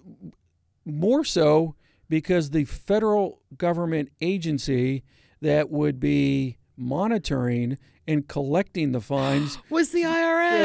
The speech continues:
Speaker 1: Yes, was the Internal
Speaker 2: Was the
Speaker 1: Revenue
Speaker 2: I R S.
Speaker 1: Service.
Speaker 2: That's right, 'cause you had to put on your tax return whether you had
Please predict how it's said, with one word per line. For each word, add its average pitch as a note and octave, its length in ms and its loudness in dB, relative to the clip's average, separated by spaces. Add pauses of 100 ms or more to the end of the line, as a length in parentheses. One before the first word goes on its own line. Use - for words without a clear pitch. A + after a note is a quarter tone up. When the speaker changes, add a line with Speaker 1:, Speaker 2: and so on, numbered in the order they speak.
Speaker 1:
Yes, D#3+ 60 2
was F3+ 180 2
the E3 160 -2
Internal G3+ 420 0
Speaker 2:
Was C4 220 4
the C4+ 60 0
Speaker 1:
Revenue D#4+ 160 2
Speaker 2:
I D4+ 160 0
R D#4 160 2
S. E4 60 2
Speaker 1:
Service. D#4 140 0
Speaker 2:
That's D4+ 220 -4
right, D#4+ 220 -2
'cause B3 200 -6
you C4 120 -2
had B3+ 160 -4
to B3+ 80 -4
put C#4 180 -6
on C4+ 180 -4
your B3 200 -2 (160)
tax D4+ 460 -4
return A3 580 -4 (600)
whether A#3+ 400 2
you A#3 260 -2
had G#3+ 400 -4